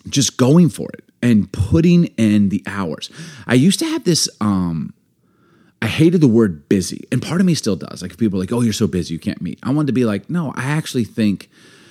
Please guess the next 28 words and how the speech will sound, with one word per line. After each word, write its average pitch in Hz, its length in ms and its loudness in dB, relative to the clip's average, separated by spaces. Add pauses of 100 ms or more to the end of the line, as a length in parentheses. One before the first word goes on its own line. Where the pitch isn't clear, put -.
(760)
busy 120 340 6
is 101 100 4
a 95 60 0
bad 95 400 -4
description. 90 400 -6
My 92 80 0
life 101 240 -2
is 92 100 -6
full." 131 580 2 (640)
If 120 120 0
I'm 147 140 2
so 180 200 4
busy 117 340 2
I 107 40 2
can't 98 220 -2
meet, 110 300 0
I 120 100 -2
think - 240 -4
people 113 240 0
that 98 100 0
are 87 60 0
very, 98 400 0
very 85 520 -2 (340)
capable 110 680 -2
and 85 320 -2 (180)
have 104 260 -2
full 131 180 -2
schedules 127 380 -4